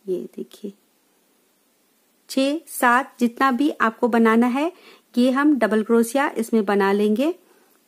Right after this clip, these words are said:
इस तरीके से ये हो गया, ये। और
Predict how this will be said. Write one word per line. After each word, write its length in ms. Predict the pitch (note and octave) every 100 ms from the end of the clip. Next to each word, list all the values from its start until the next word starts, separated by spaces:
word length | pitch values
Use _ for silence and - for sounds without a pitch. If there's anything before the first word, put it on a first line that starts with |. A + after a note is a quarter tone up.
| -
इस 200 | - G#3
तरीके 400 | - F#3+ F#3+ -
से 220 | A#3+ - D4+
ये 260 | C4+ G3+
हो 160 | G3 G3
गया, 280 | F#3 B3+ E4 - _ _ _ _ _ _ _ _ _ _ _ _ _ _ _ _ _ _ _ _ _ _ _ - - -
ये। 240 | G#3 C4+ F#4 _ _ _ _ _ _ _ _ _ _ _ _ _ _ _ _ _ _ _ _ -
और 100 | C4